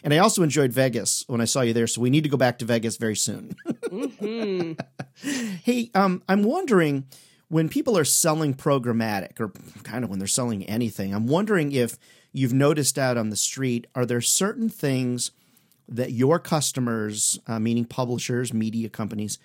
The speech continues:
Speaker 1: are there things that they're doing and saying that are helping kind of move the conversation forward in a very positive way?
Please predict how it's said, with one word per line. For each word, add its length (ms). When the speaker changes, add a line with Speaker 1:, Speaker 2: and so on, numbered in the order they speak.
Speaker 1:
are 80
there 140
things 420
that 140
they're 160
doing 840
and 180
saying 580
that 200
are 220
helping 400
kind 240
of 180
move 340
the 80
conversation 600
forward 300
in 100
a 20
very 160
positive 500
way? 300